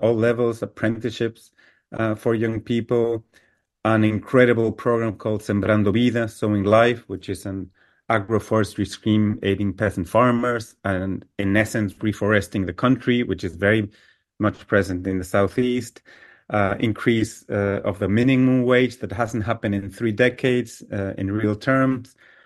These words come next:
And it has been, despite, uh, most of what, how was portrayed in, in Western media, an economic success. So we have very low inflation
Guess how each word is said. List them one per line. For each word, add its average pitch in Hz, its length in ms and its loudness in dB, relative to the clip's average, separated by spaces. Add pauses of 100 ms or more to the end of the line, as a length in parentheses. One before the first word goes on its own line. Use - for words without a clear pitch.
(320)
And 139 140 6
it 127 120 2
has 175 260 2
been, 175 280 0
despite, 131 600 0 (120)
uh, 120 320 -2
most 131 420 2
of 107 120 -6
what, 104 340 -2 (520)
how 117 200 0
was 110 160 0
portrayed 107 500 -2
in, 98 220 -2
in 101 220 -4
Western 104 360 -2
media, 107 540 0
an 113 140 0
economic 110 500 0
success. - 480 -2 (240)
So 101 240 -6
we 98 140 -4
have 92 120 -4
very 139 240 4
low 123 140 4
inflation 110 720 -2